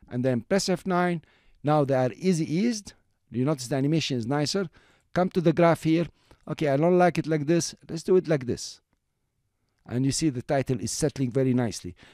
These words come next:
You can also click and drag the keyframe to give it more time. And the title is really getting, uh, quite cool here. Now, after some seconds here, you want to remove the title.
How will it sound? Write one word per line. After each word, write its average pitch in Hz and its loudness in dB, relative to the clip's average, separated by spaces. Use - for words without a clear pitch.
You 139 -2
can 165 2
also 160 0
click - -4
and 135 -2
drag 180 2
the 156 0
keyframe 170 -4
to 147 -2
give 151 -2
it - -4
more 151 4
time. 156 -2
And 151 2
the 139 0
title 135 0
is 113 -6
really 127 0
getting, 117 -4
uh, - -20
quite 123 -4
cool 117 2
here. 87 -8
Now, 143 0
after 165 -2
some 123 -6
seconds 147 -2
here, 190 2
you 147 4
want 156 2
to 151 0
remove 143 2
the 139 2
title. 113 -2